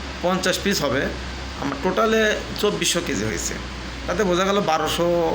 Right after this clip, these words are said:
গ্রামের উপরে চলে আসছে বা বাজার, মানে ওজনটা। যাই হোক ভাই, আমি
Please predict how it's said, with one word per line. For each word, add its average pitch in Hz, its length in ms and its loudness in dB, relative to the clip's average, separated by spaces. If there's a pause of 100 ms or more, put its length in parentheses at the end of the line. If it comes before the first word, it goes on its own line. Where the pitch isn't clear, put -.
গ্রামের 139 420 2 (160)
উপরে 147 260 0 (100)
চলে 107 160 2
আসছে 104 320 -2
বা 85 80 0 (720)
বাজার, 87 260 -2 (280)
মানে 123 180 0 (300)
ওজনটা। 143 360 2 (1040)
যাই 156 160 4
হোক 147 160 2 (920)
ভাই, 139 220 2 (320)
আমি 139 160 2